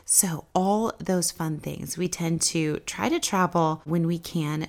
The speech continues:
during the school year. And then we usually take a good look at it again in January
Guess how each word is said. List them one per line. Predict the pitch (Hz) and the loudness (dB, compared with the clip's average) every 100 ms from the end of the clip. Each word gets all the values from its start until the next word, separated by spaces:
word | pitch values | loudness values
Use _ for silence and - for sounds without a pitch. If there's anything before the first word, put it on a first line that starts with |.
| - | -4
during | 156 143 147 131 | -2 0 0 0
the | |
school | 135 - 120 104 | 0 -2 -2 -4
year. | - - 160 - - _ | -4 -6 -6 -12 -20 _
And | - 202 208 | 4 8 8
then | 233 226 | 8 8
we | 220 | 6
usually | 190 190 196 170 185 175 170 - | 6 6 4 4 2 4 2 0
take | - 208 208 | -2 0 0
a | |
good | 175 175 | 4 4
look | 175 175 | 4 2
at | 170 165 | 0 0
it | 160 | 0
again | - 143 156 151 | -2 0 0 0
in | 147 139 | -2 -2
January | - 160 190 220 254 269 302 359 | 2 4 4 4 4 2 0 -2